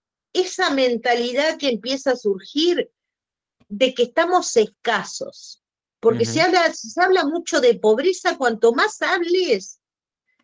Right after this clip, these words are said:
Speaker 1: este, tú más escasez va, va a pensar la gente que hay.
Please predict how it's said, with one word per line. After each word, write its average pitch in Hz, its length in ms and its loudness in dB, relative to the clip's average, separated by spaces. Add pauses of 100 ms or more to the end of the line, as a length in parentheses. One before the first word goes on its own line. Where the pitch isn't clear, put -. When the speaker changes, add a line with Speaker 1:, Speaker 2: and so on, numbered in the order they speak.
(300)
Speaker 1:
este, 220 800 4 (600)
tú 330 200 2 (100)
más 294 500 -2
escasez 294 640 -4
va, 302 240 0 (120)
va 214 100 4
a 214 80 -4
pensar 247 540 0
la 269 120 -2
gente 214 480 -4
que 170 240 -2
hay. 143 240 0